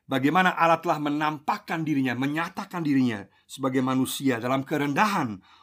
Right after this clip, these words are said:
untuk menyelamatkan manusia dari dosa dan kebinasaan. Pada saat yang sama, masa Advent ini jugalah masa persiapan akan kedatangan Tuhan Yesus kembali, yaitu parusia dalam kuasa dan kemuliaan.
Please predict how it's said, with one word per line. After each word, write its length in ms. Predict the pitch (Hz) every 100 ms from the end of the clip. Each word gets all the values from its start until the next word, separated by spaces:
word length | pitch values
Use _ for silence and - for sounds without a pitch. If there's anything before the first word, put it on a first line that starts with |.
| -
untuk 240 | 131 143
menyelamatkan 560 | 139 135 131 135 - 127
manusia 720 | 123 123 - - 127 110 101 _ _
dari 240 | - 117 104
dosa 560 | 131 127 - 117 98 _ _
dan 160 | 113
kebinasaan. 880 | 117 113 117 110 107 110 95 92 98 _ _ _ _ _ -
Pada 240 | - 135 135
saat 400 | - 170 165 165
yang 80 |
sama, 560 | 143 - 196 170 117 101 _ _ _ _
masa 400 | 127 170 - 175
Advent 320 | 170 - 170
ini 160 | 160 170
jugalah 480 | 143 147 135 123 127
masa 400 | 143 139 147 -
persiapan 720 | 143 - 165 180 175 123 104 - _ _ _ -
akan 480 | 135 143 127 113 - _ _
kedatangan 480 | 135 127 127 131 127
Tuhan 160 | 135 123
Yesus 240 | 131 131
kembali, 480 | - 123 123 120 117
yaitu 160 | 117 131
parusia 800 | 131 123 127 - 147 120 101 - _ _
dalam 240 | 123 120 123
kuasa 720 | 147 135 131 - 127 101 - 110
dan 160 | 110
kemuliaan. 720 | 92 104 104 95 95 95 92